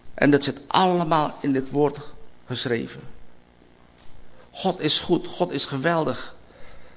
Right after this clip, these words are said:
Echt waar. Kijk niet naar, naar de om-, naar de omstandigheden om je heen. Ik wil nog een tekst laten lezen in Spreuken. Spreuken achttien.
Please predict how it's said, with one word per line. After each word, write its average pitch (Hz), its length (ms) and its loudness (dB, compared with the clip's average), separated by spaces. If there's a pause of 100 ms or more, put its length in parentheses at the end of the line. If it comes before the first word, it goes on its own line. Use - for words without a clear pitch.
(560)
Echt 156 220 4
waar. 143 280 4 (320)
Kijk 208 280 8
niet 170 200 2
naar, 143 160 10
naar 120 300 6
de 117 120 8
om-, 117 420 2
naar 113 180 4
de 110 180 2
omstandigheden 113 760 2
om 104 160 0
je 98 60 0
heen. 101 380 -2 (1080)
Ik 156 160 2
wil 165 120 6
nog 147 180 4
een 131 160 2
tekst 143 220 2
laten 120 260 4
lezen 110 380 4
in 98 140 -2
Spreuken. 110 600 0 (800)
Spreuken 120 420 0
achttien. 101 460 -2